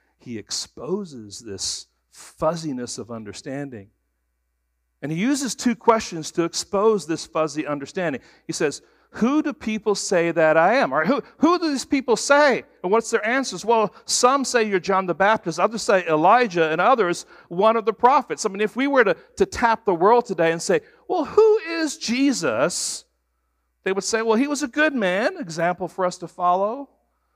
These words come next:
He was a prophet who had some good things to say. He was a good teacher. He was a revolutionary, like many of his day. He was a champion fighter of justice for the poor and the ostracized of his day."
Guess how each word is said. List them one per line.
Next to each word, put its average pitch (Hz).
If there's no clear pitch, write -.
He 151
was 185
a 240
prophet 254
who 190
had 190
some 196
good 196
things 208
to 240
say. 185
He 220
was 226
a 180
good 202
teacher. 196
He 214
was 190
a 185
revolutionary, 208
like 156
many 165
of 160
his 156
day. 165
He -
was 180
a 170
champion 190
fighter 175
of 170
justice 160
for 160
the 170
poor 156
and 160
the 160
ostracized 151
of 139
his 143
day." 120